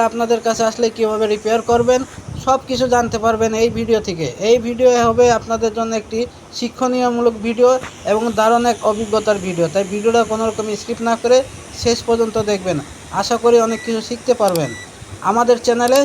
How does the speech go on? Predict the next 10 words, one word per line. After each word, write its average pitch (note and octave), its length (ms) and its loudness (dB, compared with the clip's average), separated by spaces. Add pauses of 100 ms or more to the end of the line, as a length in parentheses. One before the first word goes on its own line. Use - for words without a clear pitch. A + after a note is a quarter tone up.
(100)
সবসময় A#3 480 -2
শিক্ষণীয় A3+ 460 -4
ভিডিও G3 260 -2
দেওয়া F3+ 160 4
হয়, D3+ 180 2
তাই F3 180 0
চ্যানেলটি A3 420 0
সাবস্ক্রাইব A3 420 0
করে A#3 160 2
রাখুন A#3+ 200 -4